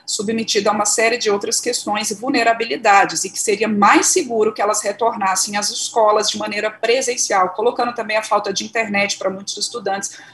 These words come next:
acompanharem as aulas remotas. É um debate complexo. A própria deputada Joyce Hasselmann apresentou um relatório incorporando algumas sugestões de parlamentares de oposição,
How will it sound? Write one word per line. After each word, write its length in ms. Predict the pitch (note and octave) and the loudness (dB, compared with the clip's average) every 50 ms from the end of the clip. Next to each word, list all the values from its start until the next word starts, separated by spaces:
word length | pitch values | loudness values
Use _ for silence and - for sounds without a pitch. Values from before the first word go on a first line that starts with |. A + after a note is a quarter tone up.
| _ - | _ -2
acompanharem 840 | - G3 - - A3+ A#3+ B3+ C#4 B3+ A#3+ A3 G#3+ A#3 B3 B3 A3 G#3 G3 | -2 -2 0 0 -2 2 4 4 4 4 4 4 6 6 4 4 2 0
as 120 | F#3+ G3 | 2 2
aulas 220 | F3+ F#3 F#3 - | 2 2 2 0
remotas. 400 | - F#3+ F3 D3+ D#3 - - - - | -2 -4 -4 -4 -4 -6 -6 0 4
É 80 | A#3+ | 4
um 80 | C4+ C4+ | 4 4
debate 400 | B3 G#3 G3 G#3+ F3+ F3+ - - | 4 0 2 2 0 0 0 -4
complexo. 960 | - D#3+ E3 - F3+ F#3 G#3+ B3+ - - - - - - - - - - _ _ _ _ _ _ _ _ - | -4 -6 -6 -4 0 0 0 0 0 -4 -8 -10 -10 -18 -20 -20 -20 -20 _ _ _ _ _ _ _ _ -2
A 100 | G#3 G3+ | -2 2
própria 300 | - A3 A3+ A3+ A#3+ G#3+ | 4 4 4 4 4 2
deputada 420 | G3+ G3+ - - G3+ F#3+ F#3+ F#3 | 2 2 2 4 2 4 4 4
Joyce 340 | F#3 G3 F3 F#3+ - - G3+ | 2 2 2 2 0 2 4
Hasselmann 300 | F3 F3+ F#3 - F#3+ F3+ | 4 4 4 2 -2 -2
apresentou 400 | - G3 F#3 F#3+ F#3+ G3 - G3 | -2 -2 -4 -2 -4 -2 -2 -2
um 40 | G#3 | -2
relatório 640 | - G3+ G3 G#3+ F3+ - - G3+ F#3+ G3+ F#3+ F3+ - - - _ _ _ - | 0 0 2 2 2 2 4 4 6 6 6 4 0 -4 -20 _ _ _ -6
incorporando 680 | A3 G#3+ - B3 B3 - - G#3 G3 G#3 B3 B3+ A3 | -4 2 2 0 0 4 2 2 4 4 4 4 2
algumas 280 | G#3 - G3 G3+ G3 | 0 0 -2 0 0
sugestões 520 | - G#3+ G3 - F#3 F3 - - G3 G3 - | 0 -2 0 -2 -2 -2 0 -2 0 -2 0
de 40 | - | 0
parlamentares 640 | F#3+ F#3 F#3 F3+ G3 F#3+ - - F3+ F3+ F3+ E3 | 0 0 0 0 -2 -2 -2 0 0 2 2 2
de 80 | - G#3+ | 2 2
oposição, 840 | G#3+ G#3 - F#3+ F3+ - - - - - F#3+ F#3 G3+ A#3+ C4 - | 0 0 0 0 2 2 2 2 0 2 4 4 4 2 0 -4